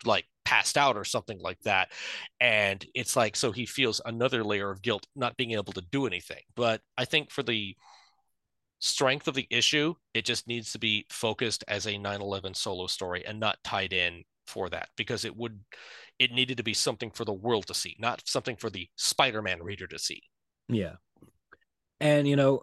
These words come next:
Speaker 2: going back over, you know, you mentioned with the whole Joe Quesada coming in and, you know, taking talent off of titles,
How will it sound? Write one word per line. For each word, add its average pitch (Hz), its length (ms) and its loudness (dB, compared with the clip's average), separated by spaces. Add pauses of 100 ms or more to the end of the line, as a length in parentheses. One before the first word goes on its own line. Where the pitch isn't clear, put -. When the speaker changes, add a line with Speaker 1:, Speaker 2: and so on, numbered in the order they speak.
Speaker 2:
going 196 220 6
back 196 180 6
over, 156 540 8
you 135 120 2
know, 127 100 2
you 120 140 4
mentioned 131 360 2
with 117 100 -2
the 117 160 2
whole 110 300 6
Joe 107 200 2
Quesada 110 380 2
coming 104 300 0
in 104 200 0
and, 95 200 -2
you 104 80 0
know, 98 100 0
taking 113 400 0
talent 104 380 -4
off 104 180 -4
of 98 100 -14
titles, 107 520 0